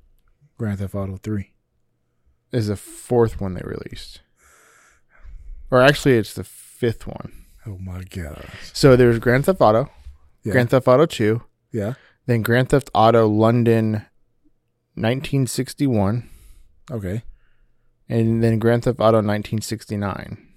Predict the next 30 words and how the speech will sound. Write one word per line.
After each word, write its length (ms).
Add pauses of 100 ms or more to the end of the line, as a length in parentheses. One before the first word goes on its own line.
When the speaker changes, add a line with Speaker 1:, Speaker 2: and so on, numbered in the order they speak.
(100)
Speaker 1:
The 120
fuck? 340 (1000)
Speaker 2:
Why 140
are 100
those 240
two? 380 (280)
So 220
the 260
sixty-nine 840
got 220 (880)
released 400
on 120
PlayStation 640
one 200
and 120
Windows, 540 (440)
while 140
the 80
nineteen 400
sixty-one 580
only 200
got 220 (1300)
released 400
on 240
Windows. 500 (1300)
And 160
they're 100
both 340
two 180
D. 280